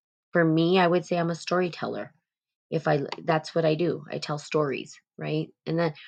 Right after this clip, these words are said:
storytelling is, is critical part of, of any kind of culture.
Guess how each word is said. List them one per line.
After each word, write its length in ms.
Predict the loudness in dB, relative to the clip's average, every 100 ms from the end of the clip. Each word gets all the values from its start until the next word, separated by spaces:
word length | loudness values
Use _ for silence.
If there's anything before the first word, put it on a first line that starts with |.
| -20
storytelling 760 | -16 2 6 6 4 0 0 2
is, 220 | 0 -4 -4
is 300 | -4 -4 -12 -4
critical 680 | 0 0 0 0 2 0 -8 -20 _ _ -4
part 320 | 6 6 6
of, 400 | 4 4 4 2 -6 _ _ -6
of 200 | -4 -4 0
any 220 | 2 2
kind 260 | 0 -4 -4
of 80 | -8
culture. 520 | -10 -10 -6 -4 -4